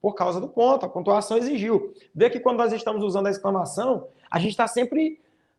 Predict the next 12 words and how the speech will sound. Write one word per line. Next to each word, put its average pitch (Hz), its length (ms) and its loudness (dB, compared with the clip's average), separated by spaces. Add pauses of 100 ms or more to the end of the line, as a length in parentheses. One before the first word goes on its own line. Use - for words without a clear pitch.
(240)
sendo 254 260 4
um 269 60 4
pouco 269 260 4
mais 269 260 2
incisivo, 262 560 0
né? 202 160 2
Aham! 262 1120 0
Quando 208 120 -8
eu 220 80 0
vou 220 80 0
perguntar 202 500 0
é, - 160 -4